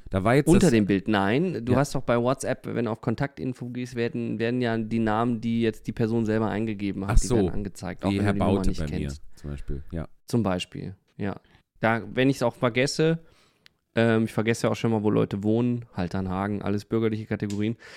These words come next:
Speaker 2: dann gucke ich
Speaker 1: Natürlich.
Speaker 2: da auch gerne mal nach im, äh, WhatsApp, äh, Kontaktbild, wie die Leute denn nochmal hießen.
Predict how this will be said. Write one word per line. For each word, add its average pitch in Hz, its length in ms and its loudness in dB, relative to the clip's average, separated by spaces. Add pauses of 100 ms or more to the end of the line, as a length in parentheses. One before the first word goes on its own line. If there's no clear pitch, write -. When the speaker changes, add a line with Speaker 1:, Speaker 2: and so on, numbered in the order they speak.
Speaker 2:
dann 117 160 0
gucke 180 160 2
ich - 0 -
Speaker 1:
Natürlich. - 80 -8
Speaker 2:
da - 80 0
auch 160 100 -4
gerne 185 220 -2
mal 202 100 -4
nach 147 300 -4
im, 107 280 -4
äh, 104 160 -4
WhatsApp, - 560 -8
äh, 98 200 -6
Kontaktbild, - 920 -10
wie 117 80 -2
die 123 60 -4
Leute 120 260 -2
denn 123 60 -4
nochmal 123 240 -4
hießen. 95 340 -8